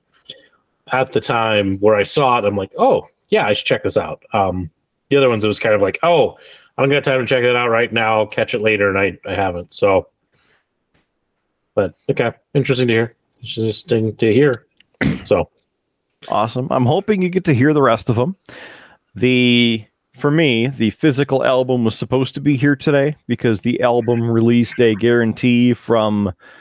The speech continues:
Speaker 2: the Amazonian company, but they send it through the U S P S, and so it takes extra however many days to get here for some ungodly reason.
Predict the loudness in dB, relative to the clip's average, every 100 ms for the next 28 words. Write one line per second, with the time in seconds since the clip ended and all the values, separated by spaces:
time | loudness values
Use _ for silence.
0 | -20 _ -12 -2 -2 0 0 0 0 0
1 | 0 0 0 -2 -2 -4 -2 -4 -4 -6
2 | -8 _ _ -2 -2 0 -2 0 0 0
3 | -2 -4 0 2 4 2 0 2 2 0
4 | -4 0 2 2 0 -6 -4 -4 0 2
5 | 2 0 -2 -4 -6 -4 -4 -4 -6 -2
6 | 0 0 0 0 -2 -2 -4 -2 0 0
7 | -2 -6 -4 -2 0 0 2 0 -4 -20
8 | _ -6 -4 0 0 0 -2 -6 _ _
9 | _ -2 0 0 -2 -2 0 0 0 -2
10 | -4 -2 -2 -2 -6 -12 -16